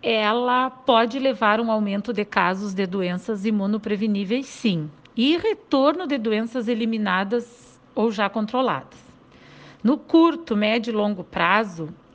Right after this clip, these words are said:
as consequências para as crianças podem ser muito mais grave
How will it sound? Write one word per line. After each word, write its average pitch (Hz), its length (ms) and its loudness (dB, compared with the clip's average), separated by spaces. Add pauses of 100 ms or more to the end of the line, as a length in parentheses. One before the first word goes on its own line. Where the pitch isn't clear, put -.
as - 160 -4
consequências 240 840 0
para 196 160 -6
as 185 120 -8
crianças 190 640 -4
podem 220 240 -2
ser 277 180 -2
muito 311 500 0
mais 269 300 0
grave 220 640 0